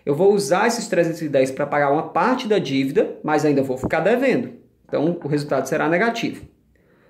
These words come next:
Pra saber quanto que eu vou ficar devendo, o que que eu faço? Uma continha de menos. Quatrocentos e vinte e dois é o valor da dívida,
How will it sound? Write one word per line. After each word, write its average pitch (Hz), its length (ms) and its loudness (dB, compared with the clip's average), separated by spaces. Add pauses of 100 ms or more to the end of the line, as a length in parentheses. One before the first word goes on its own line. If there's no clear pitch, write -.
(380)
Pra 240 160 0
saber 185 380 2
quanto 262 360 2
que - 80 -4
eu 165 60 -2
vou 147 100 0
ficar 135 200 -4
devendo, 190 500 2
o - 100 -10 (260)
que 185 120 -2
que 180 80 -2
eu 190 80 0
faço? 165 320 -2
Uma 135 80 -8
continha 170 280 -4
de 196 120 0
menos. 208 520 0 (160)
Quatrocentos 160 520 -2
e - 20 -2
vinte 156 200 -4
e 151 40 -10
dois 135 500 0 (120)
é 139 40 -2
o 139 60 0
valor 135 260 2
da 185 120 4
dívida, 220 420 0